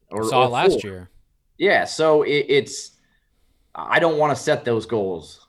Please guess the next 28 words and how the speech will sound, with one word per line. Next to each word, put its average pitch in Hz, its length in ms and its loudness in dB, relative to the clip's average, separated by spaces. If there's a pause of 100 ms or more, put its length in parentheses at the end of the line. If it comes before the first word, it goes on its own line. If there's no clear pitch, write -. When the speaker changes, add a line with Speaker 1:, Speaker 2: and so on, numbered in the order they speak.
Speaker 1:
Uh, 95 260 0
my, 117 240 0
my 127 200 0
goal 135 500 2
truly 147 340 -2
for 117 120 -8
this 117 220 -6
team 110 520 -6 (480)
was 131 160 -8
keep 220 240 -6
improving, 123 520 -4 (280)
like, 98 180 -12
keep 170 200 -10
getting 151 280 -4
better. 117 380 -2 (140)
Like, 101 140 -16
where 135 180 -2
we've 190 200 2
started 156 340 -2
at 135 60 -4
the 113 60 -10
beginning 135 300 -4
of 117 80 -6
the 120 60 -6
year 143 220 0
compared 127 340 -6
to 120 60 -6
we, 117 280 -6